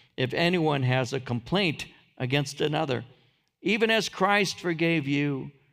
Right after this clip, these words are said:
so you also must do. But above all these things, put on love, which is the bond of perfection, and let the peace of God rule in your hearts, to which also you were called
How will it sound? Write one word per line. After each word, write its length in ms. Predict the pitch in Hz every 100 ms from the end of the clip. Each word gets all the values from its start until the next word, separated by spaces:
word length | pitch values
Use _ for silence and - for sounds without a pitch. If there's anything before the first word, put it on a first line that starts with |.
| _
so 260 | - - 165
you 800 | 147 170 185 127 113 135 - - _ _
also 640 | - 156 147 - - 95 - 165
must 320 | 120 117 -
do. 280 | 107 104 92 - _ _ _ - _
But 120 | - 156
above 320 | 143 180 170
all 440 | 170 185 208 202
these 440 | 170 175 180 170 -
things, 480 | 143 139 127 127 - _ _ -
put 140 | 202
on 240 | 165 120 113
love, 400 | 113 127 123 - _ _ -
which 180 | 147
is 320 | 170 170 156 -
the 120 | 151 139
bond 360 | 151 190 220
of 120 | 196
perfection, 680 | - 185 - 196 - - 117 - - _ _ _ _ _ _ -
and 140 | 160 190
let 160 | 214
the 80 | 208
peace 320 | 170 247 -
of 160 | 208 160
God 480 | 185 220 147 107 - - -
rule 260 | 123 135 123
in 100 | 120
your 140 | 117
hearts, 480 | 104 113 110 - - _ _ _ _ -
to 100 | 156
which 240 | 170 -
also 600 | 156 175 175 - 185 185
you 180 | 160 160
were 140 | 180
called 580 | 170 180 202 151 117 95